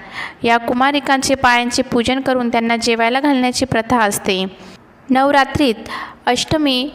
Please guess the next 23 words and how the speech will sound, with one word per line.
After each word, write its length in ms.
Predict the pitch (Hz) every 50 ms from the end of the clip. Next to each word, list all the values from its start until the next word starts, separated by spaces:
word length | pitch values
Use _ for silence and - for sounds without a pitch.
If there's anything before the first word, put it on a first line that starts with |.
| - -
किंवा 260 | 262 269 269 269 277
नवमीला 540 | 269 269 262 254 254 262 269 254 233 208 208
कन्यापूजन 680 | 208 - 247 247 247 269 285 285 294 277 294 277 277
करणे 380 | 269 269 269 262 254 226 220
सर्वात 340 | 220 - 254 247 233 240 254 285
श्रेष्ठ 360 | - - 269 269 - - 269
मानले 320 | 254 254 233 226 226 233
जाते. 460 | 233 226 214 220 - 208 190 180 190 - - - - - - - - - - - -
पण 140 | - 240 240
आपल्याला 520 | 233 220 226 233 254 247 240 240 220 208 208 214 214 - -
अष्टमी 380 | 247 240 - - 285 294 294
किंवा 220 | 277 - 277 277 277
नवमीला 400 | 269 262 262 254 254 254 262 254
जमत 280 | 247 247 240 247 262 254 262
नसेल, 580 | 254 247 254 - - 254 220 196 220 262 247 -
तर 80 | 240
नवरात्रीत 580 | 240 247 254 254 262 254 247 240 240 - 254 247
जमेल 340 | 220 - 233 233 233 254 269 277
त्या 100 | 277 262
दिवशी 260 | 254 254 247 - 262
कन्यापूजन 640 | 254 240 233 226 220 226 220 - 240 233 240 247 262
केले 240 | - 254 226 220
पाहिजे, 480 | 220 226 214 202 202 202 - 202 196 190